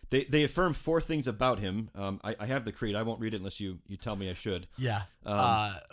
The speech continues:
Speaker 2: we would have to spend the next probably thirty minutes unpacking all of the terms. <laughs> So,
Speaker 1: But it's, it's this idea that he's truly God and truly man. Basically, if you picture a rectangle, um, you can call, I call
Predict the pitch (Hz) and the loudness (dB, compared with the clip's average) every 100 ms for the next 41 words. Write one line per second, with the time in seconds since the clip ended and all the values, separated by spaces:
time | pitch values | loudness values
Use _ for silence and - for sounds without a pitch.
0 | 143 139 160 151 147 143 143 127 120 - | -4 4 6 6 4 2 0 0 2 2
1 | 135 135 127 120 - - 127 117 156 139 | 2 0 0 2 0 2 4 4 2 2
2 | 131 120 117 - 127 117 127 117 127 113 | 2 0 0 0 0 2 2 2 0 0
3 | 113 104 110 127 104 98 - 123 - 151 | 0 0 -2 -2 -4 -4 4 8 8 8
4 | 113 - 127 143 147 - 143 156 160 156 | 6 4 2 4 2 0 -2 0 2 2
5 | 160 143 123 135 - - 190 175 127 123 | 4 2 2 0 -2 0 2 2 4 4
6 | 113 110 98 127 120 104 90 92 123 160 | 4 2 -2 -2 0 0 0 -4 -2 -2
7 | 175 151 165 - - 170 120 123 - 107 | 0 0 2 2 2 2 2 2 0 -2
8 | 90 90 113 - _ _ _ _ 101 98 | -2 -2 -4 -10 _ _ _ _ -4 -2
9 | 98 - - 120 120 127 120 127 131 | -4 -6 -10 -8 -6 -4 -2 0 0